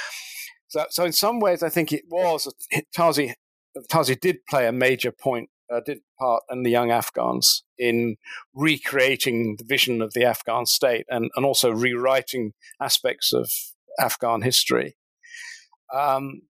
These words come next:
but we also have, I think, a lot of s-, influence of, of Indian nationalism. Um, there were Indian nationalists, anti-British factions in, uh, in the Afghan court, uh,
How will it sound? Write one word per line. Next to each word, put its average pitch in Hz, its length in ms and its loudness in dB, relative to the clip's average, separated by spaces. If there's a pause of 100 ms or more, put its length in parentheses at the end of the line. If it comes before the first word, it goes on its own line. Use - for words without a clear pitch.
(640)
but 151 120 -8
we 170 140 2
also 190 280 2
have, 190 220 2 (320)
I 127 80 -6
think, - 140 -4 (120)
a 151 60 -4
lot 175 300 2
of 170 100 -8 (100)
s-, - 180 0 (140)
influence 147 500 -2
of, 135 240 2 (240)
of 123 200 -2
Indian 175 380 2
nationalism. 117 880 0 (160)
Um, 117 280 0
there 127 120 0
were 127 80 2
Indian 131 400 0
nationalists, 123 680 2
anti-British 123 800 0
factions 120 520 2
in, 117 220 0 (880)
uh, 123 160 -4 (520)
in 127 440 0 (380)
the 120 300 2
Afghan 120 560 0
court, - 460 2 (340)
uh, 120 260 2